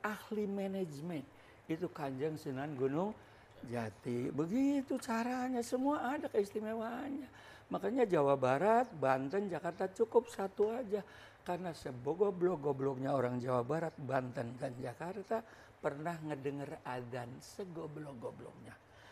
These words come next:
Tapi berapa banyak di daerah ngaku Islam nggak pernah dengar adzan, kan begitu. Itulah konsep Wali Songo. Dan ini dinafikan. Nah, saya sebagai pelanjut, saya marah.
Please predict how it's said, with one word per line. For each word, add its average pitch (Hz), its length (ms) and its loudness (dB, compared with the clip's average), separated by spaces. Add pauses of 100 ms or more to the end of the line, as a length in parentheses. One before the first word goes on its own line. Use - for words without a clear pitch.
(140)
Tapi 214 240 2
berapa 175 240 6
banyak 220 240 4
di 180 160 4
daerah 160 320 2
ngaku 139 320 -2
Islam 123 240 -2
nggak 127 160 -4
pernah 143 240 -2
dengar 135 240 -10 (160)
adzan, 123 240 -12 (160)
kan 170 80 -6
begitu. 214 320 -6 (400)
Itulah 247 400 0 (160)
konsep 233 560 -2
Wali 202 320 0
Songo. 233 480 -8 (400)
Dan 233 240 12
ini 220 320 6
dinafikan. 233 1040 2 (160)
Nah, 170 80 -6
saya - 240 -2
sebagai 214 400 6
pelanjut, 214 640 6
saya 302 320 0
marah. 285 640 2